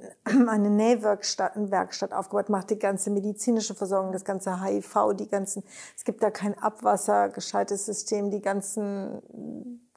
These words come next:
Krankheiten, die da alle rumschwirren. Sie macht das alles aus ihrer Kraft. <clears throat> Und, ähm, m-, bei mir ist es so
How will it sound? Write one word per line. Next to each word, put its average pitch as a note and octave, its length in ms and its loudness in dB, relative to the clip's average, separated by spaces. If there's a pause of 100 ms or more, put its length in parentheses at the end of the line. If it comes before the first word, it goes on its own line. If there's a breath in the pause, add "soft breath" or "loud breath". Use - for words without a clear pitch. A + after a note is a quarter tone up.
Krankheiten, F#3+ 720 -2
die G3 120 -2
da F3+ 120 2
alle G3 120 2
rumschwirren. G#3 600 -4 (500 loud breath)
Sie - 160 2
macht G#3+ 300 4
das F3+ 160 0
alles C4 460 4
aus A3+ 260 4
ihrer G#3 240 0
Kraft. - 560 -2 (420 loud breath)
<clears throat> G3+ 560 4 (1300 loud breath)
Und, A3 340 4
ähm, G#3 340 6 (480 loud breath)
m-, G#3+ 200 2 (720)
bei G#3 180 6
mir A3 240 10
ist B3 160 2
es A#3 180 -4
so A#3 280 6